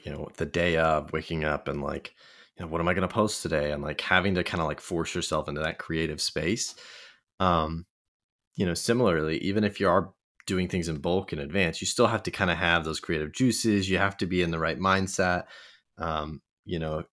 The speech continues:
you're gonna sit down, you've got ten days and you're preparing to launch on Instagram and you're gonna launch a new business page on Instagram and you need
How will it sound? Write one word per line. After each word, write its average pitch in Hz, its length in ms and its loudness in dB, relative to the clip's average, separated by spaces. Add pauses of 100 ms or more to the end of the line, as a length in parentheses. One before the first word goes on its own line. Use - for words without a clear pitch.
you're 104 240 2
gonna 113 160 4
sit 107 260 -2
down, 85 540 0 (480)
you've 90 260 -4
got 80 260 2
ten 113 240 2
days 87 340 4
and 85 80 -2
you're 80 120 -2
preparing 92 760 0
to 85 520 0
launch 87 600 0
on 85 460 -2 (280)
Instagram 80 560 -2
and 73 100 -4
you're 76 100 -6
gonna 85 120 -2
launch 85 300 0
a 95 40 -2
new 87 80 0
business 90 360 -2
page 87 280 -2
on 87 100 -2
Instagram 92 640 -2 (380)
and 92 200 2
you 92 140 0
need 87 300 0